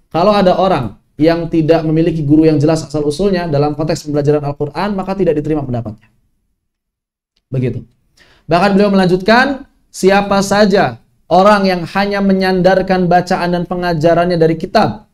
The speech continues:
atau dari rekaman para qari, maka dia telah menghancurkan salah satu rukun qiraah yang benar. Dan pada saat itu, apa yang diajarkannya terhitung kedustaan.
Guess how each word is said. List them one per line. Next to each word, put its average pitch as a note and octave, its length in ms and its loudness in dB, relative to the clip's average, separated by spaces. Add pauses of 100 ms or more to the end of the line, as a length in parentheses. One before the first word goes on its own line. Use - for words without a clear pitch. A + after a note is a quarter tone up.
atau D#3 320 0
dari D#3 160 4
rekaman E3+ 640 0
para D#3 240 -2
qari, A3+ 560 2 (560)
maka A3+ 480 2
dia G3+ 240 4
telah G3 320 0
menghancurkan F3 880 -4
salah E3 240 0
satu E3 320 -4
rukun E3 160 -4
qiraah E3 640 -2 (800)
yang C#3 160 0
benar. C3+ 480 -2
Dan E3+ 240 0
pada F#3+ 160 4
saat G#3 240 0
itu, C4+ 480 4 (320)
apa G#3+ 480 0
yang G#3+ 160 4
diajarkannya F3+ 800 2
terhitung G#3+ 640 0
kedustaan. C#3+ 880 0